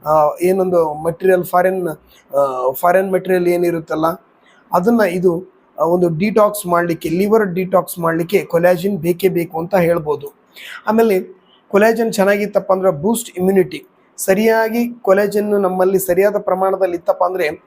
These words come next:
ನಮ್ಮ ಒಂದು ಏನು ಮೆಟಾಬಾಲಿಸಮ್ ಪ್ರೊಸೆಸ್ ಏನಿದೆಯಲ್ಲ ಅದು ಬೂಸ್ಟ್ ಆಗುತ್ತೆ, ಅದ್ರ ಜೊತೆಗೆ ಹೆಚ್ಚು ಫ್ಯಾಟು ಬರ್ನ್ ಆಗುತ್ತೆ. ಆಮೇಲೆ ಅದ್ರ ಥರನೇ ಈ ಒಂದು ಬ್ರೈನ್ ಹೆಲ್ತ್, ಬ್ರೈನ್ ಹೆಲ್ತ್ ಕೂಡ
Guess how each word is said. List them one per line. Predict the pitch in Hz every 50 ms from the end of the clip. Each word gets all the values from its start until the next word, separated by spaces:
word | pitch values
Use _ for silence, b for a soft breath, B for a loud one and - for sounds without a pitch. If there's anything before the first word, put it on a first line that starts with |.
| B B B B B B
ನಮ್ಮ | 170 175 185 190
ಒಂದು | 185 185 185 185 180 185
ಏನು | 190 202 196
ಮೆಟಾಬಾಲಿಸಮ್ | 180 175 175 208 202 185 208 208 202 175 202 196 196 185
ಪ್ರೊಸೆಸ್ | - 185 185 170 - 185 175 - -
ಏನಿದೆಯಲ್ಲ | 185 180 180 165 165 170 175 185
ಅದು | 180 175 175
ಬೂಸ್ಟ್ | 165 147 147 190 214 202 - -
ಆಗುತ್ತೆ, | 185 175 175 175 175 - 190
ಅದ್ರ | 190 170 175 180
ಜೊತೆಗೆ | 170 185 185 185 - 196 190 202 220 208 - B B B B B B
ಹೆಚ್ಚು | 196 196 - - 240 214
ಫ್ಯಾಟು | - - 190 190 196 190 - 208 214 202 - 147 143
ಬರ್ನ್ | 175 190 190 190 180
ಆಗುತ್ತೆ. | 160 143 135 131 120 - 127 - - _ _ _ B B B B B B B B
ಆಮೇಲೆ | 185 208 226 226 226 220
ಅದ್ರ | 196 190 190 226 233
ಥರನೇ | 233 220 220 214 214 214 220 202 190 196 196 - - - -
ಈ | 196
ಒಂದು | 190 196 202 185
ಬ್ರೈನ್ | 175 143 151 190 214 233 233
ಹೆಲ್ತ್, | 196 180 185 202 185 - 143 131 - _ _ _ _ _ _ _ b b b b _ - 147
ಬ್ರೈನ್ | 151 202 233 254 247
ಹೆಲ್ತ್ | 226 220 214 214 226
ಕೂಡ | - 220 226 208